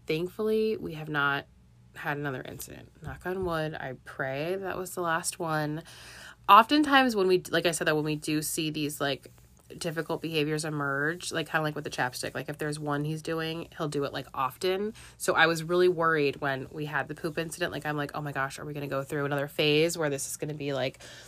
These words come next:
a weekly or even more occurrence?" And thankfully, that was the only time that it happened. So hopefully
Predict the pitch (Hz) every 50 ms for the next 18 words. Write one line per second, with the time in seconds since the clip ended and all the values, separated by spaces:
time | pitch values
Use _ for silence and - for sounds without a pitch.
0 | - - - - 180 175 196 190 185 - 196 185 185 185 185 185 170 165 160 151
1 | 151 151 147 - - - - 208 185 170 170 165 160 156 156 151 151 151 - 156
2 | - - - 160 151 151 160 175 196 202 - - - 165 170 160 156 151 147 151
3 | 160 - - - - - _ _ _ - - - 190 190 202 208 - - 254 247
4 | 254 254 254 226 202 165 156 180 180 175 160 - 175 151 156 160 156 156 156 -
5 | 160 151 143 139 139 135 139 139 143 - - - - - 156 147 139 143 131 123
6 | - - - - - - 151 143 151 151 - - 165 165 165 160 165 160 165